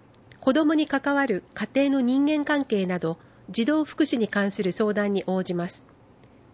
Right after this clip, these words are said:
ひとり親相談、母子、父子家庭、家父の方の生活全般の悩みなど、自立に向けた総合的な相談に応じます。また、母子、父子、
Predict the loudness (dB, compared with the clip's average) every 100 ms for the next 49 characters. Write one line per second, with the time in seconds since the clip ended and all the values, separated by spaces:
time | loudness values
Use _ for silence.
0 | -20 -20 -20 -20 -18 -2 0 2 2 2
1 | 0 2 0 0 -6 -8 -16 -20 -20 -20
2 | -8 -4 -2 -2 -6 -6 -16 -4 -2 -2
3 | -2 -4 -2 -2 -4 -6 -16 -20 -6 0
4 | 0 2 -2 -2 -4 -4 -4 -8 -12 -4
5 | -2 0 0 2 2 2 2 0 0 0
6 | 0 0 0 -2 -2 -6 -8 -20 -20 -6
7 | 0 2 4 4 2 2 0 0 0 0
8 | -6 0 2 2 0 0 0 0 0 0
9 | 0 0 0 -2 -2 -4 -4 -6 -6 -12
10 | -20 -20 -20 -20 -20 -14 -8 -2 -2 -2
11 | -6 -20 -6 -2 -2 -2 -4 -6 -20 -8
12 | -4 -2 -2 -4